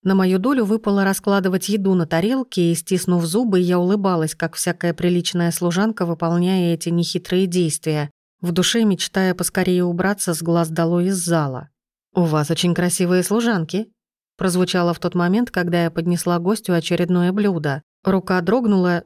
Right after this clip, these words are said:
и я едва не вывалила на брюки незнакомого мужчины, сидевшего за столом с принцем, порцию картофельного пюре. Бросила короткий взгляд на говорившего и извинилась, про себя отметив, насколько неприятный и липкий взгляд у этого человека.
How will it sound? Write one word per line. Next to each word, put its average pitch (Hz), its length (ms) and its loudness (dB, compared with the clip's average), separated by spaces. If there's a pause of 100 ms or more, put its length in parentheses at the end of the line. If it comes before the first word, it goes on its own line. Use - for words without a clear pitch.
(120)
и 196 80 0
я 185 160 2
едва 180 320 0
не 185 120 2
вывалила 185 420 0
на 175 120 2
брюки 175 280 -2
незнакомого 180 640 0
мужчины, 208 460 0
сидевшего 165 540 -2
за 165 100 -6
столом 175 320 0
с 175 100 -4
принцем, 156 600 -2 (320)
порцию 208 400 0
картофельного 190 680 0
пюре. 180 440 -2 (480)
Бросила 180 480 0
короткий 175 440 0
взгляд 170 340 0
на 170 80 0
говорившего 185 640 0
и 180 220 0
извинилась, 175 760 0
про 160 100 -4
себя 165 340 0
отметив, 175 420 -2
насколько 165 420 -2
неприятный 170 680 0
и - 20 2
липкий 165 340 -2
взгляд 180 460 -2
у 147 40 0
этого 147 280 -2
человека. 156 680 -4